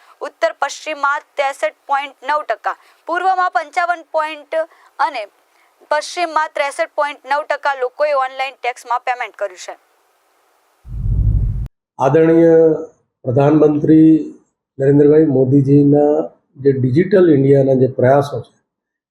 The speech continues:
Speaker 2: એનું કોઈ ઉત્તમ ઉદાહરણ હોય તો યુ પી આઈ પેમેન્ટ છે. તેમાં વિશ્વમાં ભારત દેશ સૌ પ્રથમ આવે છે અને એ જ તર્જ ઉપર ચાલતા હોય એ રીતે અમદાવાદ મ્યુનિસિપલ કોર્પોરેશને પણ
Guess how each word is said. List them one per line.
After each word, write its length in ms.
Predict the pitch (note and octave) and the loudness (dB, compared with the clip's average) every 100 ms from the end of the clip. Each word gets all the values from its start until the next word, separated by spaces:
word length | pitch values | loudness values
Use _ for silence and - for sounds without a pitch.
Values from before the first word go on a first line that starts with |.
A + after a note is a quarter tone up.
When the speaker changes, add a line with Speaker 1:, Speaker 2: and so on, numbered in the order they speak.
| _ | _
Speaker 2:
એનું 280 | B2+ C#3+ D3 | 0 0 2
કોઈ 200 | D3+ D#3 E3+ | 0 0 -4
ઉત્તમ 340 | D#3 - G3 | -4 0 2
ઉદાહરણ 300 | E3+ D3+ C#3 | 4 4 4
હોય 140 | C3+ C3+ | 2 2
તો 60 | |
યુ 180 | F3+ C#3 | 2 2
પી 200 | B2+ C#3+ | 2 4
આઈ 160 | C#3 C3+ | 4 2
પેમેન્ટ 440 | A#2 A2+ A#2+ A2+ | -2 0 0 -2
છે. 160 | - G2+ - _ | -8 -16 -16 _
તેમાં 320 | - D3 C#3+ | -4 0 0
વિશ્વમાં 560 | A#2 A#2+ F3+ F3+ F#3 F#3 F#3+ - - _ _ | -2 0 0 2 2 2 -2 -14 -20 _ _
ભારત 280 | A2 C3+ D3 | 0 0 2
દેશ 180 | F3 E3+ | 0 2
સૌ 120 | E3 | 0
પ્રથમ 440 | D#3+ B2+ C3+ C3+ A2+ | 0 -4 0 0 2
આવે 220 | G2+ G2 | 0 -6
છે 140 | - _ _ _ _ _ _ _ - | -8 _ _ _ _ _ _ _ -14
અને 100 | C3 - | -10 2
એ 120 | D#3+ F#3+ | 4 4
જ 160 | F#3 F3 | 4 0
તર્જ 280 | E3 D#3 D#3 | 2 2 2
ઉપર 240 | D3 D#3 D3+ | 2 2 2
ચાલતા 460 | - B2+ C3 C#3+ B2+ | 2 0 2 0 2
હોય 280 | C3 C#3 C#3 - | 4 2 0 2
એ 120 | D#3+ | 4
રીતે 320 | D3+ C#3 D#3 C#3 - - _ _ _ _ _ _ | 4 2 2 0 -2 -18 _ _ _ _ _ _
અમદાવાદ 420 | A#2+ C3 D#3+ F3+ D#3+ | -4 0 4 4 4
મ્યુનિસિપલ 600 | C#3+ C#3 - F3 F3+ E3+ - | 4 2 2 0 2 0 0
કોર્પોરેશને 760 | C3 B2+ D#3 D3+ D3 D#3+ E3 E3 | 0 2 2 2 2 2 2 2
પણ 380 | - G3 C3+ | 0 2 2